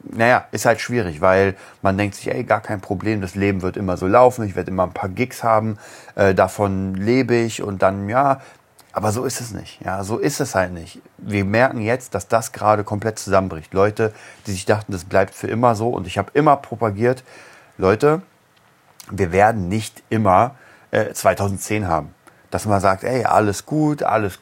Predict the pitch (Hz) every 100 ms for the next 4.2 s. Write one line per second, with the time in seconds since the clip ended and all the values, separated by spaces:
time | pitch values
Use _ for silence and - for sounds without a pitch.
0 | - 139 139 135 131 - - - - -
1 | 104 104 101 98 113 117 123 123 - 107
2 | 101 113 110 101 113 110 - 110 - 143
3 | 131 123 110 131 117 117 117 107 104 117
4 | 113 113